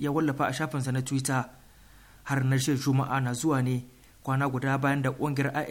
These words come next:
S ta ɗauki alhakin kai wasu munanan hare-hare kan wasu masallatai na 'yan Shi'a da ke yankin, waɗanda suka yi sanadin mutuwar mutane aƙalla sha shida da kuma raunata wasu da dama a birnin Mazar-e Sharif da ke arewacin ƙasar.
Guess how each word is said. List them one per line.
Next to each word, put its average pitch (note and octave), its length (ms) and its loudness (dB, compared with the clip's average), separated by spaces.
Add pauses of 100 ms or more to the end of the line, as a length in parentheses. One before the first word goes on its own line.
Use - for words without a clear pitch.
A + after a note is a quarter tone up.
S - 80 -2
ta D3+ 60 -6
ɗauki D3 340 -4
alhakin C3+ 480 -4
kai E3 80 -2
wasu D#3 320 0
munanan D#3+ 400 0
hare-hare C3+ 480 0 (460)
kan C#3+ 140 -2
wasu C#3 220 -2
masallatai C3 540 -2
na D3 80 -4
'yan D3+ 160 -4
Shi'a C3+ 480 -2
da B2+ 80 -2
ke B2+ 160 -2
yankin, C3+ 400 0 (720)
waɗanda C3 560 0
suka C3 220 -4
yi C#3+ 80 0
sanadin C3+ 500 -2
mutuwar D3+ 340 0
mutane C#3+ 300 -2
aƙalla D3+ 320 -2
sha D#3 160 -2
shida C3 440 -4 (420)
da C3 100 -2
kuma C#3 240 0
raunata C#3 320 0
wasu C#3+ 280 0
da C3 60 0
dama C3 380 -2
a - 80 -4
birnin D3+ 500 0
Mazar-e C#3 420 -4
Sharif C3+ 300 -2 (440)
da C#3+ 80 -2
ke C3+ 180 -6
arewacin C3 420 -2
ƙasar. C3 400 -2